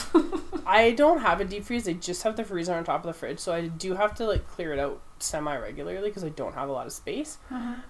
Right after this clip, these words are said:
Speaker 2: Um, but it's so cleared out that, like, I can see all the way to the back on both the top and the bottom.
Speaker 1: Whoa.
Speaker 2: Um,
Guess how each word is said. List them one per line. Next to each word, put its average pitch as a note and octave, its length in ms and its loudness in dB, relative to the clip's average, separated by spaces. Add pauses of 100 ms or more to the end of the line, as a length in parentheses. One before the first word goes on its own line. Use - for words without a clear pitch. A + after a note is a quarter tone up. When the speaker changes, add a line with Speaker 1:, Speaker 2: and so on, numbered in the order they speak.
(120)
Speaker 2:
Um, F3 280 0
but G3 120 0
it's F#3+ 140 -2
so G#3+ 180 6
cleared G#3 260 4
out F#3 140 4
that, - 140 0
like, D#3 200 0
I D#3 80 0
can D#3 180 -4
see D#3 200 -4
all C#3+ 100 4
the D#3+ 80 0
way D3 100 2
to - 120 -12
the D#3+ 80 -6
back C#3 260 -2
on E3 140 -2
both C#3+ 280 -4
the D3 100 -16
top C#3+ 260 -2
and C#3 160 -2
the F#3+ 60 -4
bottom. C#4 320 6 (340)
Speaker 1:
Whoa. G#3+ 920 -2 (280)
Speaker 2:
Um, F3 540 4